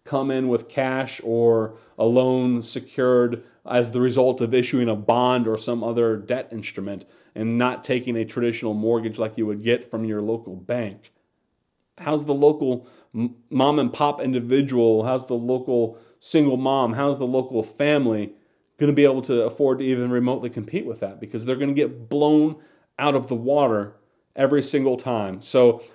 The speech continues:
I can foresee a scenario where we truly, we don't experience a bubble bursting, but a hitting of the wall where people not only give up selling their homes, but people give up buying homes as professional institutional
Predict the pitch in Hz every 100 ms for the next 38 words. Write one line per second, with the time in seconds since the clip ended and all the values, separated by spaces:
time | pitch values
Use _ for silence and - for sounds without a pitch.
0 | _ _ 175 226 220 185 180 135 - 143
1 | 135 113 - 127 123 123 120 113 113 -
2 | _ 127 123 123 120 - - 226 226 196
3 | 185 185 _ _ _ _ 131 147 208 220
4 | - 196 185 160 147 123 110 170 165 147
5 | 120 151 151 - 113 110 120 120 117 -
6 | 196 196 190 156 120 113 143 147 107 101
7 | - - - _ - 127 196 190 151 147
8 | 147 147 139 113 139 143 - - - 170
9 | 175 127 98 104 98 95 - _ _ _
10 | _ _ _ - 175 214 - 147 160 107
11 | - 117 190 - - - _ _ _ _
12 | _ 110 92 90 85 _ - 110 107 107
13 | 104 - _ _ _ _ _ 123 147 143
14 | 147 139 123 131 135 127 135 120